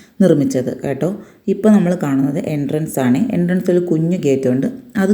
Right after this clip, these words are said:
കടന്നാണ് നമ്മൾ ഉള്ളിലോട്ട് പോകുന്നത്. ഇതിൻ്റെ കറക്റ്റ് പ്ലേസ് കന്യാകുമാരി പോകുന്നതിനും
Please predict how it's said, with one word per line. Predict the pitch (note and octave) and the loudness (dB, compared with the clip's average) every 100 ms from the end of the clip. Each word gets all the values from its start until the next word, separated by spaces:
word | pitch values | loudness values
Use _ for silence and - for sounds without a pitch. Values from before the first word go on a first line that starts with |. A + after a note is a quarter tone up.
| G3+ | 2
കടന്നാണ് | D3+ C3+ C#3 D3 | 0 0 0 0
നമ്മൾ | C#3 C#3 G#3 - - - _ A3 | 0 0 -2 -4 -16 -20 _ 4
ഉള്ളിലോട്ട് | G#3 D3+ C3+ B2 F3+ | 6 4 0 -2 -2
പോകുന്നത്. | C#3+ C3 B2 B2+ - - - F#3 | 0 -2 -4 -6 -8 -20 2 4
ഇതിൻ്റെ | F#3+ F#3+ G3 | 4 2 -4
കറക്റ്റ് | D#3 D3+ D#3 - G#3 | -6 -6 -6 -6 -4
പ്ലേസ് | C#3+ B2+ - E3 - - - - | -2 -4 -4 -8 -8 -16 -20 0
കന്യാകുമാരി | E3 E3 F3 F3+ G3 G3 G3+ G3+ | 2 4 2 2 2 2 0 0
പോകുന്നതിനും | D3+ C3+ C#3 C3+ C3 | 0 0 0 2 2